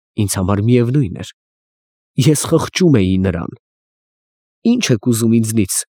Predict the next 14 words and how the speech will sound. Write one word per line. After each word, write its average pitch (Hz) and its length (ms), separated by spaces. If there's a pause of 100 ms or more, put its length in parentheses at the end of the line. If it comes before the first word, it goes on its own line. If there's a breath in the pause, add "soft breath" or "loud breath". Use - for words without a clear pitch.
(380)
հարցրի 101 480
ես, 131 220 (360)
ձեռքս 131 500
դուրս 131 320
քաշելով 107 600
և 98 260
կանգ 101 340
առնելով։ 87 540 (1400)
«Միայն 92 580
փոքրիկ - 480
տեղեկություններ 135 920
այս 101 180
շրջակայքի 107 760
մասին», - 440